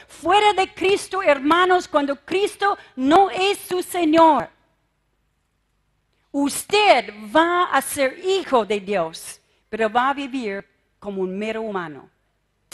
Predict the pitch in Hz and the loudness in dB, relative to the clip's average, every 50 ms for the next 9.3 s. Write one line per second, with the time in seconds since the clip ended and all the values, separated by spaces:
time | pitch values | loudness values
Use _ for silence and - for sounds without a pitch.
0 | - _ _ _ _ _ _ _ _ _ _ _ _ _ _ _ _ _ _ _ | -20 _ _ _ _ _ _ _ _ _ _ _ _ _ _ _ _ _ _ _
1 | _ _ _ _ _ _ _ _ _ _ _ _ _ _ _ _ _ 220 254 302 | _ _ _ _ _ _ _ _ _ _ _ _ _ _ _ _ _ -6 -4 -4
2 | 294 - - 285 262 - - 302 294 285 262 220 247 233 - _ 254 269 269 254 | -4 -4 -8 -12 -12 -8 -6 -6 -4 -4 -6 -6 -8 -10 -8 _ -8 -8 -8 -8
3 | - 208 175 - _ _ _ _ _ - 226 208 - - 285 285 - - 294 269 | -10 -12 -14 -14 _ _ _ _ _ -10 -10 -10 -8 -8 -10 -8 -10 -10 -14 -16
4 | - - 277 262 262 240 - - - 254 247 254 262 262 254 247 254 254 247 - | -12 -10 -8 -8 -8 -8 -10 -10 -8 -8 -6 -6 -6 -8 -8 -8 -10 -10 -10 -12
5 | 254 240 220 233 285 320 294 254 - - - - _ _ _ _ _ _ _ _ | -14 -14 -12 -12 -10 -10 -10 -10 -12 -14 -20 -20 _ _ _ _ _ _ _ _
6 | _ _ _ _ _ _ _ _ _ _ _ _ _ _ _ _ _ _ _ _ | _ _ _ _ _ _ _ _ _ _ _ _ _ _ _ _ _ _ _ _
7 | _ _ _ _ _ _ _ _ _ _ _ _ _ _ _ _ - 254 277 262 | _ _ _ _ _ _ _ _ _ _ _ _ _ _ _ _ -4 -2 -2 -2
8 | - 330 277 247 285 294 277 285 320 320 262 294 330 370 294 - - - 240 220 | -4 -4 -2 -2 -2 0 0 2 2 2 2 2 2 0 0 0 -2 -4 -4 -2
9 | 262 311 302 196 147 - | -2 -2 -2 -4 -6 -10